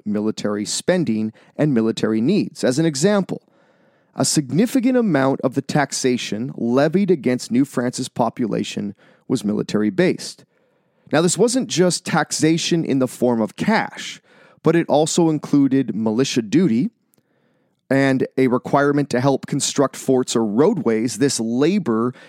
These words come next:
in lieu of direct taxation was known as the corvée. It also even included the billeting of soldiers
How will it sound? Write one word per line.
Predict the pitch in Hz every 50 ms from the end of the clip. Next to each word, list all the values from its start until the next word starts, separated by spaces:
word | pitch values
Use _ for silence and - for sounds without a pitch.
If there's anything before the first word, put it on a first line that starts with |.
| _
in | - 131 135 127 120 120 123
lieu | 135 143 147 139
of | 135 127 107
direct | 117 117 123 139 151 _ -
taxation | - 120 117 - - - 110 113 - - 135 135
was | 117 110 -
known | 113 113 113
as | 110 107
the | - 110
corvée. | - - - 113 110 101 85 107 104 - 143 160 _ - - -
It | 165
also | 165 156 - 277 - - 190
even | 165 170 165 156 160
included | 151 151 - - 143 147 165 165
the | - 131
billeting | 110 117 143 147 156 135 - 151 147
of | 143 123
soldiers | - - - - 123 123 120 - - 120 123 113 - -